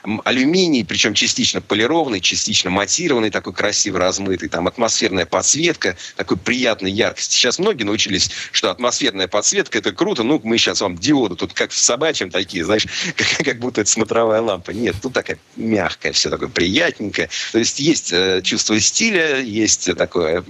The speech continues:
понимание, что такое премиум. В общем, это, это всё, конечно, здорово. Очень к-, классные приборы, такие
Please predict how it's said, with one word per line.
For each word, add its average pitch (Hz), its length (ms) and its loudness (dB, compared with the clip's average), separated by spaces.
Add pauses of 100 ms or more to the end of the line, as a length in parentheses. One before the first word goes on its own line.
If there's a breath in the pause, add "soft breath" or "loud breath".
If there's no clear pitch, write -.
(140)
понимание, 117 540 2
что - 160 -4
такое 95 260 -2
премиум. 135 840 2
В 98 80 2
общем, 101 260 0
это, 101 140 -2
это - 180 -6
всё, 98 220 2
конечно, 85 420 -2 (340 loud breath)
здорово. 98 440 2
Очень - 200 0
к-, 67 200 -8
классные 98 380 -2
приборы, 135 680 0 (360 loud breath)
такие 82 280 -4